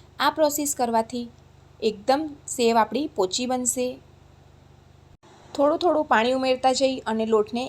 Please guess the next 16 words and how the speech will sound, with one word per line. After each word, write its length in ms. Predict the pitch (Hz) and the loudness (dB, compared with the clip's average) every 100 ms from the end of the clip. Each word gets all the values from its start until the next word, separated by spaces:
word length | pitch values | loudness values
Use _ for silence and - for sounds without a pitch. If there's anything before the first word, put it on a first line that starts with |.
| - | -4
એકદમ 400 | 190 196 262 285 | -4 0 0 0
સરસ 340 | 262 240 233 | 0 0 0
એવો 140 | 226 226 | 2 2
મસળી 360 | 208 190 247 254 | 2 -2 -2 2
લેવાનો 320 | 247 240 240 | 2 2 0
છે. 220 | 240 - 247 247 - - - | -2 -2 -4 -6 -14 -20 -8
જેમ 260 | 220 285 | -2 2
આપણે 180 | 285 277 262 | 2 2 4
રોટલી 300 | 226 233 254 | 2 0 0
બનાવીએ 420 | 269 285 220 202 | 2 2 0 0
તેટલો 340 | 196 214 214 247 | 0 -2 2 2
ઢીલો 240 | 247 220 220 | 2 2 4
લોટ 300 | 226 254 269 | 4 4 4
રાખીશું 480 | 240 262 247 220 214 - | 2 -2 -4 -4 -4 -4
તો 80 | 214 | -4
સેવ 300 | 208 214 240 | 0 0 0